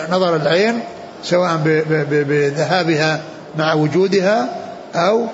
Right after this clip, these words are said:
بخروجها ونتوئها الذي يتضح معه أنها ليست محلا للنظر. والمريضة البين مرضها، يعني الهزيلة التي حصل لها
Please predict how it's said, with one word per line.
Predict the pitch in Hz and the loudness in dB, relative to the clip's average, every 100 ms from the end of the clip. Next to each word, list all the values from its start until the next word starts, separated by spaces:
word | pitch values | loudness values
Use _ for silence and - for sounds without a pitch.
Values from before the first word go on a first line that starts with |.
| - - 156 | -10 -8 0
بخروجها | 180 170 165 165 151 156 151 143 180 214 214 165 156 160 | 2 2 0 -2 -2 0 -2 0 2 2 2 2 2 2
ونتوئها | 160 160 156 190 202 185 202 240 254 - - - - - 196 | 2 0 2 2 2 2 2 0 -2 -8 -12 -16 -18 -6 -2
الذي | 190 170 170 | 2 2 2
يتضح | 190 190 180 156 - | 2 2 0 0 0
معه | 180 170 156 170 175 - - - - | 0 2 2 2 0 -6 -14 -16 -6
أنها | 196 175 160 160 160 160 - - - | -2 0 0 0 0 -2 -6 -16 -6
ليست | 156 190 180 160 156 - - 160 | 0 2 2 0 -2 -10 -8 -4
محلا | - 175 156 | -2 0 2
للنظر. | 147 160 151 151 143 - - - - - - - - - - - - - - - - | 2 0 0 0 0 -4 -10 -14 -18 -18 -20 -20 -20 -20 -20 -20 -18 -18 -18 -10 0
والمريضة | 202 202 185 208 214 196 | 2 4 4 4 2 2
البين | 190 220 202 | 2 2 2
مرضها، | 185 180 185 180 147 120 - - - - - - - | 2 2 2 2 0 -2 -6 -14 -16 -18 -20 -10 -2
يعني | 151 156 | 0 2
الهزيلة | 139 156 165 185 156 113 - - - - - - 151 | 2 2 2 2 2 -2 -8 -16 -18 -18 -20 -14 -10
التي | 139 160 | -2 0
حصل | - 175 185 165 | 2 0 2 2
لها | 156 165 151 | 2 0 0